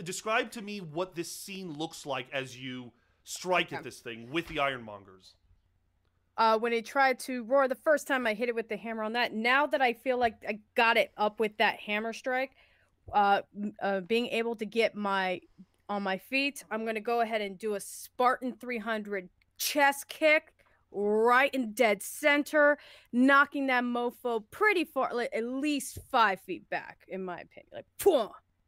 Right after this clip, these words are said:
Speaker 1: And, and kind of
Speaker 2: Mm-hmm.
Speaker 1: right into a group of ironmongers who just start
Speaker 2: Right
Speaker 1: beating the
Speaker 2: into
Speaker 1: shit
Speaker 2: it.
Speaker 1: out of it.
Speaker 2: Yes.
Speaker 1: Okay,
Speaker 2: Wail
Speaker 1: so
Speaker 2: it.
Speaker 1: you can continue to fight. You have the initiative,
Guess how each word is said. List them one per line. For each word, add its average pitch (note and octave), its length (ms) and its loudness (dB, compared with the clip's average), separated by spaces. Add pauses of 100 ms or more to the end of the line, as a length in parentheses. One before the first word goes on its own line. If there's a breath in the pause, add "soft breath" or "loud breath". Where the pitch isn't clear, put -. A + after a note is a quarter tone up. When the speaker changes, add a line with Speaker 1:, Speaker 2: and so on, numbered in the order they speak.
(300)
Speaker 1:
And, D#3+ 220 -2
and D#3+ 320 -2 (160)
kind F#3+ 180 0
of E3 60 -2
Speaker 2:
Mm-hmm. D3+ 120 -8
Speaker 1:
right F#3 220 4
into E3+ 240 -8
a C#3+ 60 -4
group D#3 260 -8
of D3 100 -12
ironmongers C3 800 -6 (220 soft breath)
who E3 80 -12
just G3+ 160 -8
start A#3+ 120 -2
Speaker 2:
Right C4+ 300 6
Speaker 1:
beating B3+ 140 0
the A#3+ 60 -2
Speaker 2:
into A3+ 180 -6
Speaker 1:
shit F#3+ 80 0
Speaker 2:
it. G3 140 0
Speaker 1:
out C3 180 -4
of A2 100 -14
it. G#2+ 140 -16 (880)
Speaker 2:
Yes. A3+ 840 2
Speaker 1:
Okay, G3 240 -2
Speaker 2:
Wail A#3+ 460 4
Speaker 1:
so - 20 0
Speaker 2:
it. D#3+ 240 -6 (340)
Speaker 1:
you F3+ 280 -12
can G3 500 -4
continue A3 720 -10
to F#3+ 400 -12
fight. G3 400 -6
You E3 140 -12
have E3+ 320 -2
the G3 100 -14
initiative, E3+ 540 -10